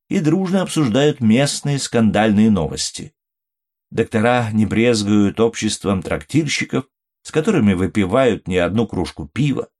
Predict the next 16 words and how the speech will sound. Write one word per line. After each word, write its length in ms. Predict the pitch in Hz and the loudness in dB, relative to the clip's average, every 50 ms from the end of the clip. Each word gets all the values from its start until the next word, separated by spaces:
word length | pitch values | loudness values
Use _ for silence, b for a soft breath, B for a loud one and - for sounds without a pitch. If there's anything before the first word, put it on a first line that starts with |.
| _ _ _ _ _ _ _ _ | _ _ _ _ _ _ _ _
Богатый 440 | - 120 151 180 202 196 - 170 160 | -2 -2 0 2 0 0 0 0 2
инженер, 560 | 156 151 123 143 147 156 170 175 170 147 123 - | 2 2 2 2 2 2 2 2 2 0 -2 -4
собираясь 580 | - - 101 110 110 110 123 123 120 117 110 | -6 -2 0 2 2 4 4 4 4 2 0
с 60 | - - | -2 0
семьёй 400 | - 104 101 101 101 127 135 113 | 2 2 4 4 4 4 4 4
на 140 | 98 98 | 2 2
пикник, 640 | - - 92 76 - - 87 123 165 180 156 - _ _ _ _ _ _ _ _ _ - | 0 -2 -4 -6 -6 -4 -2 -2 -2 -2 -2 -6 _ _ _ _ _ _ _ _ _ -2
приглашает 560 | - 139 135 151 160 156 185 185 175 160 151 | 0 2 4 2 2 2 0 -2 -2 -2 -2
принять 400 | - 131 135 139 160 156 147 151 | -2 -2 0 2 2 0 0 0
в 60 | 120 | 0
нём 160 | 120 135 131 | 0 2 2
участие 560 | 131 123 - 147 143 147 147 - - 135 135 | 2 0 0 0 0 0 0 -2 -2 -2 -2
своего 440 | 127 - 117 113 120 123 120 139 143 | -2 0 0 2 2 2 2 2 0
управляющего 1160 | - - - 120 110 - 117 123 117 117 117 120 131 135 131 131 123 113 - - 120 117 117 | 0 0 -2 -2 0 0 2 2 2 2 2 2 2 4 4 2 2 0 -2 -2 0 0 2
и 240 | 120 - - - 120 | 0 0 -2 -2 -4
портного. 920 | 107 - - 110 107 101 - _ - 110 123 135 123 104 87 76 - - - | -2 -2 0 -2 0 -2 -4 _ -2 0 2 2 2 2 0 0 -4 -8 -10